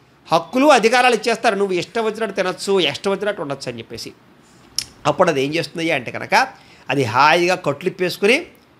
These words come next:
ఎవరి బంధీనంలోనూ లేకుండా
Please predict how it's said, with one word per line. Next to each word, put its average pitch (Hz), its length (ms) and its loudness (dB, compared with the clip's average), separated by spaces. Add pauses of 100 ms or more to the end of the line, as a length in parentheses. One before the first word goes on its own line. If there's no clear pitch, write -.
(560)
ఎవరి 165 360 4
బంధీనంలోనూ 196 840 2
లేకుండా 180 600 0